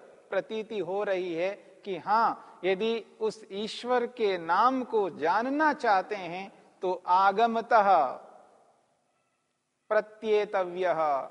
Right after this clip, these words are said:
आगम से, शब्द प्रमाण से जान लेना चाहिए। इसलिए शास्त्र कहता है,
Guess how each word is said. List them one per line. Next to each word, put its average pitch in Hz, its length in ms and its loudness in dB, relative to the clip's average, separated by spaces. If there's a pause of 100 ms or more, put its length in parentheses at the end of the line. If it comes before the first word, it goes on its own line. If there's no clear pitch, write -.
(280)
आगम 233 520 4
से, 165 460 -2 (760)
शब्द 247 400 2
प्रमाण 247 540 2
से 226 320 2
जान 202 480 -2
लेना 196 460 -2
चाहिए। 175 880 -6 (2750)
इसलिए 208 460 0
शास्त्र 202 540 -2
कहता 165 460 -2
है, 131 240 -12